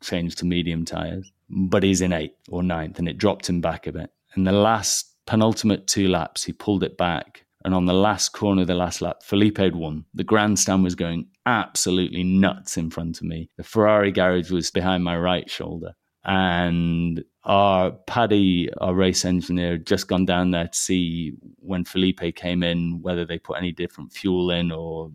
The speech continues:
you know, just trying to work out their strategy. He said, as the garage was up on its feet cheering, he kind of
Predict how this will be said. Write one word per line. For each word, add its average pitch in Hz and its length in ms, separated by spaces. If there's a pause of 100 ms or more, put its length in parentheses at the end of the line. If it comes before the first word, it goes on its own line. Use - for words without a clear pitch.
(140)
you 87 160
know, 82 240 (360)
just - 240
trying 82 140
to 85 60
work 87 320
out 87 160
their 87 160
strategy. 87 600 (340)
He 98 180
said, 98 460 (640)
as 95 160
the 98 80
garage 95 580 (140)
was 95 320
up 95 180
on 90 140
its - 160
feet 87 260
cheering, 87 640 (160)
he 98 240
kind 87 320
of 87 240